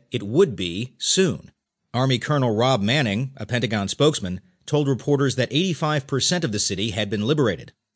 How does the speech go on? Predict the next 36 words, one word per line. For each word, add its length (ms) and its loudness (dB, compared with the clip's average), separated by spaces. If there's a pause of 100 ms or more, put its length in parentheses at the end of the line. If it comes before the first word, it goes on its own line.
(200)
Raqqa 420 2
was 180 2
the 100 2
first 360 2
major 340 2
city 260 0
to 80 0
fall 420 0
under 160 0
Islamic 380 -2
State 260 0
control 680 0
and 120 -4
became 360 -2
synonymous 640 2
with 180 -4
the 80 -4
group's 300 -2
reign 300 0
of 140 -6
terror 360 0
across 380 -2
the 100 -4
caliphate, 640 0 (320)
or 160 0
religious 520 0
empire. 520 -2 (400)
There 140 0
were 120 0
public 420 2
beheadings 540 0
for 140 0
blasphemy, 640 -2 (200)
crucifixions 720 -2
for 100 -4
murder, 420 2